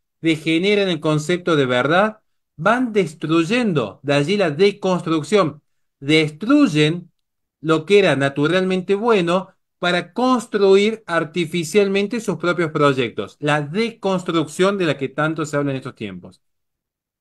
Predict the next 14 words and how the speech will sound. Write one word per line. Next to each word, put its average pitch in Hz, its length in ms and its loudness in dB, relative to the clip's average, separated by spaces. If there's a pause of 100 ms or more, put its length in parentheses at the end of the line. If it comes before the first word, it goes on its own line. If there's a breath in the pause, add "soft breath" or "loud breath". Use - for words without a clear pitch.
(380 soft breath)
¿Cómo 208 320 2
volver 190 360 2
entonces 190 720 -2
al 151 180 -2
concepto 160 480 -2
de 165 120 -2
familia 208 720 0 (280)
verdadero? 143 960 0 (420)
Reconociendo 190 760 0
lo 220 120 0
que 190 100 0
es 185 140 -6
nuestro 156 380 -2
ser, 123 400 -4